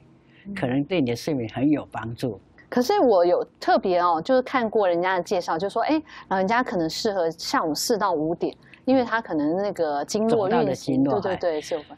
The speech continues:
Speaker 2: 一般是五点到七点走到肾经啊。
Speaker 1: 嗯。
Speaker 2: 可是现在人那么忙，那么忙，所以你就看。
Speaker 1: 不会啦，老人家通常都在家里，不太忙。
Speaker 2: <laughs> 那，那可以，那就利用这个时间，五点到七点，你可以泡泡脚，
Speaker 1: 啊，
Speaker 2: 那肾气最盛的时候。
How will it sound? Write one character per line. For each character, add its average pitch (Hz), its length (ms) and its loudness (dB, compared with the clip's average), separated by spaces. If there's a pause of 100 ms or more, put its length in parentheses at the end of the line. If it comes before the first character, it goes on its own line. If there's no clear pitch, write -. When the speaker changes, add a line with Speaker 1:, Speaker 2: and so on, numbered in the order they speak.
Speaker 2:
一 277 120 2
般 247 260 2
是 247 240 2
五 190 220 4
点 143 220 2
到 185 120 2
七 175 180 -2
点 143 120 2
走 110 140 -6
到 151 180 -4
肾 139 320 -2
经 117 260 -4
啊。 - 220 -8
Speaker 1:
嗯。 208 420 -4
Speaker 2:
可 165 140 -6
是 190 140 -2
现 220 220 -2
在 196 180 0
人 147 200 0
那 185 140 -2
么 143 160 0
忙， 113 380 -4 (1080)
那 226 140 0
么 208 120 6
忙， 143 320 2
所 175 200 2
以 151 120 4
你 131 160 0
就 202 120 0
看。 - 20 2
Speaker 1:
不 311 60 2
会 - 120 4
啦， 185 140 4
老 170 180 2
人 190 200 0
家 262 200 2
通 294 220 2
常 196 140 0
都 214 80 2
在 220 180 2
家 226 200 2
里， 202 100 4
不 185 100 -6
太 240 220 4
忙。 202 220 -4
Speaker 2:
<laughs> 165 40 -10
那， 233 220 2
那 226 200 0
可 170 220 2
以， 131 240 0
那 196 140 2
就 190 140 0
利 202 160 2
用 180 140 4
这 165 120 2
个 147 40 0
时 143 120 -2
间， 135 100 0
五 160 140 0
点 139 200 -2
到 160 160 -2
七 - 220 -4
点， 117 180 -6
你 110 80 -12
可 - 140 -8
以 123 60 -4
泡 147 240 0
泡 139 180 -2
脚， - 200 -10
Speaker 1:
啊， 165 380 -12
Speaker 2:
那 135 60 -8
肾 156 260 -2
气 151 200 -4
最 131 160 -4
盛 123 320 -4
的 98 100 -14
时 - 160 -16
候。 - 260 -12